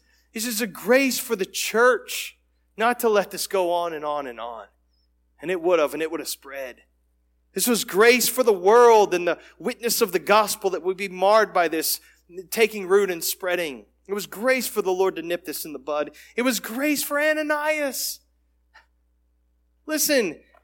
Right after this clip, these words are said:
he, it was, even as a believer, e-, even if he's a believer, he's kept from what would be this duplicitous life, this pattern. And I, I know it may be hard for you to see that. He's now in the presence of God.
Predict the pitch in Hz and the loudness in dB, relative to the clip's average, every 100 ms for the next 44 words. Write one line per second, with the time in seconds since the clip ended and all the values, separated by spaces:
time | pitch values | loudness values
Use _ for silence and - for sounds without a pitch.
0 | _ _ _ - 226 247 233 277 294 214 | _ _ _ -14 -8 -6 -4 -2 -2 -4
1 | - 254 302 302 262 202 220 233 277 302 | -6 -2 0 0 -2 -2 -4 0 0 2
2 | 262 202 - - - 175 175 135 160 214 | 4 4 2 -12 -12 -10 -8 -6 -4 -2
3 | 226 269 262 247 208 240 269 208 226 - | -2 -2 -2 -4 -4 -6 -4 -6 -8 -8
4 | - 285 285 - 233 233 226 196 233 262 | -4 -2 -2 -8 -6 -6 -6 -10 -10 -10
5 | 240 - 240 - - 262 269 254 - 247 | -10 -12 -16 -14 -10 -10 -10 -12 -12 -8
6 | 202 233 202 165 - - _ _ _ _ | -8 -6 -10 -12 -16 -18 _ _ _ _
7 | _ _ _ _ 233 226 - - 220 233 | _ _ _ _ -12 -12 -10 -6 0 2
8 | 220 202 214 226 208 220 233 247 233 208 | 2 2 0 0 -2 -2 0 0 -2 -4
9 | 214 202 202 214 - 196 165 - - 226 | -4 -2 0 0 -2 -12 -6 -6 -6 -6
10 | 226 190 185 180 208 208 254 254 233 - | -4 -4 -4 -8 -10 -6 -2 -2 -4 -4
11 | 220 220 226 208 160 - 180 254 254 214 | -4 -4 -12 -14 -12 -6 -4 -2 -4 -6
12 | - | -8